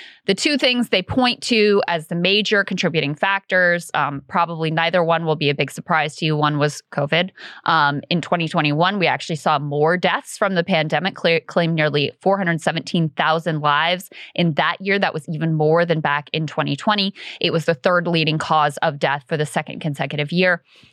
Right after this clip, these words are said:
The other thing that they point to that had a huge impact here, and they said that the covid deaths made up about sixty percent of the life expectancy change. The other big contributing factor was deaths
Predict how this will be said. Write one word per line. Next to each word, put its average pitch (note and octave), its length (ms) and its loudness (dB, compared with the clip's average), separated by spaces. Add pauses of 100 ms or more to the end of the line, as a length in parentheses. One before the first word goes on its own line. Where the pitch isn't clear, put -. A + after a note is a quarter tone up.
(140)
The A3 220 -2
other A3+ 240 4
thing A#3 220 2
that F#3 120 0
they E3+ 140 0
point A#3 340 0
to G3 140 2
that D#3+ 140 2
had E3 180 0
a D#3 60 -2
huge E3+ 280 -4
impact F3 520 -2
here, D3 400 2
and F#3+ 120 0
they G3 80 2
said G#3 220 -2
that G3+ 260 0
the F3+ 140 0
covid G3 340 0
deaths E3+ 280 0
made E3+ 160 2
up D#3+ 60 -6
about D#3+ 280 -2
sixty E3+ 300 -4
percent D3+ 440 -2
of D#3+ 100 -2
the C#3+ 80 0
life D3+ 180 2
expectancy - 640 -4
change. - 360 -4 (440)
The G#3+ 180 0
other G#3 240 4
big G3 220 0
contributing E3+ 500 0
factor D#3+ 400 -2
was D#3 160 -2
deaths - 380 -2